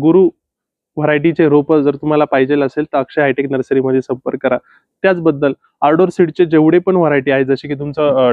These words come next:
टरबूज असेल, विराट विजय असेल, खरबूज असेल, ओम खरबूज असेल, अ, आणि टोमॅटो झाला तुमचा, झेंडू झाला, सर्व प्रकारची रोपं आपल्या नर्सरीमध्ये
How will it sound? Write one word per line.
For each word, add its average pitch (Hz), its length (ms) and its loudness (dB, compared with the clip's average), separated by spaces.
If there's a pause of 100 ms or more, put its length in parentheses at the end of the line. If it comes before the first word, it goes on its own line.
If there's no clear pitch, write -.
टरबूज 139 360 2
असेल, 123 300 -2 (300)
विराट 139 300 2
विजय 135 300 0
असेल, 127 340 -2
खरबूज 135 380 -4
असेल, 131 280 -2 (160)
ओम 131 100 -6 (100)
खरबूज 127 300 -2
असेल, 120 280 -6 (400)
अ, 131 60 0
आणि 131 320 2
टोमॅटो 139 480 -2
झाला 131 320 0
तुमचा, 127 340 -4
झेंडू 143 300 -2
झाला, 123 240 -2
सर्व 190 280 0
प्रकारची 175 520 -2 (300)
रोपं 143 340 0
आपल्या 151 280 0
नर्सरीमध्ये 143 680 -2